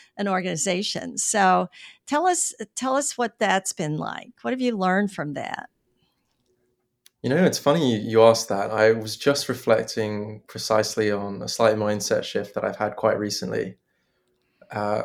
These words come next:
Speaker 2: I re-, remember at the start, I was frustrated by all the bureaucracy and all the, uh, all the inertia that you had to overcome to get anything changed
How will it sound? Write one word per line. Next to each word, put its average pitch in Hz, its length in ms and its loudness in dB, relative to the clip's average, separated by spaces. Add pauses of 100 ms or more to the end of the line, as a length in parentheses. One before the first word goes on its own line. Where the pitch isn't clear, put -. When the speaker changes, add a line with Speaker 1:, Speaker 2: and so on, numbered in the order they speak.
(100)
Speaker 2:
I 117 320 4
re-, 127 240 -2
remember 139 680 8
at 123 100 6
the 120 60 2
start, 143 460 8
I 113 120 8
was 107 280 0
frustrated 113 800 0
by 104 320 2
all 107 100 2
the 104 100 -2
bureaucracy 120 760 2
and 98 320 -4
all 107 160 -10
the, 104 340 -4 (1400)
uh, - 540 -4 (800)
all 151 140 4
the 139 140 6
inertia 123 640 4 (140)
that 117 180 2
you 117 60 -4
had 117 180 0
to 120 160 6
overcome 110 460 4
to - 100 -10
get 113 160 2
anything 113 480 0
changed 107 800 -4